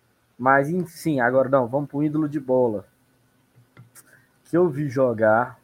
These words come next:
pra mim, assim, o Arrascaeta no, no Cruzeiro fez muita coisa boa, mas eu vou de Fredão também. Fred jogou muita bola, Alex jogou muita bola.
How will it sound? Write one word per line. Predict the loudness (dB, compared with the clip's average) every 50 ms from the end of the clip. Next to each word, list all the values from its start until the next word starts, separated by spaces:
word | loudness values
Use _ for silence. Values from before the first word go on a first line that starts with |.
| _ _
pra | -4 -2 -2 -2
mim, | -4 -4 -6 -6 -8 -10
assim, | -12 -14 -10 -6 -6 -6 -4 -6 -8 -12 _ _ _ _ _ _ _ _ _ _ _ _ _ _ _ _ _ _
o | 0 0
Arrascaeta | 2 2 2 0 0 0 -4 -6 -4 -4 -4 -4 -6 -10
no, | -12 -10 -10 -10 -10 -10 -8
no | -8 -8 -8
Cruzeiro | -8 -10 -6 -6 -6 -6 -6
fez | -6 -8 -8 -8 -8 _ -6
muita | -6 -6 -6 -6 -10
coisa | -8 -6 -6 -6 -6 -8
boa, | -8 -8 -8 -8 -8 -10 -12 _ _ _ _ _ _ _ _
mas | -4 -4 -2 0 0
eu | -2 -2
vou | -2 -4
de | -6 -6
Fredão | -6 -4 -2 -2 -2 -2 -4 -4 -6 -6
também. | -8 -8 -8 -8 -8 -10
Fred | -8 -4 -4 -4 -4 -4 -8 -8 -8 -8 -8
jogou | -8 -6 -6 -6
muita | -6 -6 -6 -8 -8
bola, | -4 -2 0 0 2 0 0 -2 -6 -8 _ _ _ _ _ _
Alex | 4 6 8 8 8 8 6 4 0 -6
jogou | -6 -4 -4 -4 -4
muita | -6 -4 -6 -6
bola. | -4 -4 -4 -2 0 0 0 0 0 -4